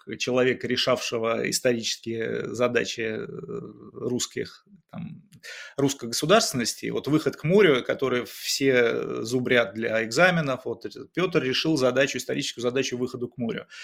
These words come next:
Никакой тени сомнения про выход к морю нигде нет, это правильно, это то, что вот Путин, э, это то, что, простите, Пётр делал, и вот мне кажется, э, такое представление об исторических задачах государства, которые надо было решать, их решил Пётр, оно вот,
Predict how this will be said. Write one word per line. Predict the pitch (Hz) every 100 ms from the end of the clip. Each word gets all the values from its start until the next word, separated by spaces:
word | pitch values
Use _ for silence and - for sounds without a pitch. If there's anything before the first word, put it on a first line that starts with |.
| - - _
Никакой | 117 123 127 175
тени | - 160 143
сомнения | - 127 135 180 170 143
про | 131
выход | 131 135 113
к | -
морю | 143 143 120
нигде | 113 113 123
нет, | 170 -
это | -
правильно, | - 143 156 139 117
это | -
то, | - 123
что | - 110
вот | -
Путин, | 120 - 120 -
э, | 127 120 135 143
это | -
то, | 156
что, | - -
простите, | 127 131 135
Пётр | 156 139 135
делал, | 135 220 208 143
и |
вот | 147 -
мне | 170
кажется, | 165 143 - - - - -
э, | - 156 147 - -
такое | 156 - 175
представление | 143 135 - 143 143 139 131 123
об | - 127 127
исторических | 123 143 139 135 - 123
задачах | 135 127 117 123
государства, | 123 156 208 226 139
которые | - - 123 123
надо | 113
было | 110 117
решать, | 117 117 - -
их | - 123
решил | 131 123
Пётр, | - 98 139 117
оно | 120 165 156
вот, | 147